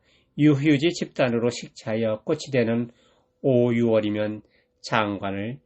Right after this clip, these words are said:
연출하고 있는 것이다. 요즘 고속도로 절개지에 장관을 연출하고 있기도 하다. 꽃말이 상쾌한 기분이라니,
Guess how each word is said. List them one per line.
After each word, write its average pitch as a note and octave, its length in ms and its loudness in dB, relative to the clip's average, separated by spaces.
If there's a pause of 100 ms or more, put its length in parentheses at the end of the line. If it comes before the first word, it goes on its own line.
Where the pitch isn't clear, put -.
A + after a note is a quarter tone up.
연출하고 A#2+ 480 0
있는 G#2 180 -2
것이다. G#2+ 520 -8 (1040)
요즘 A#2+ 280 2
고속도로 C3+ 540 2
절개지에 A2 760 0 (340)
장관을 G#2 720 -4 (320)
연출하고 G#2 560 -2
있기도 C#3 340 -4
하다. G2+ 300 -4 (3500)
꽃말이 D3+ 640 4 (120)
상쾌한 B2+ 840 2
기분이라니, G#2 920 0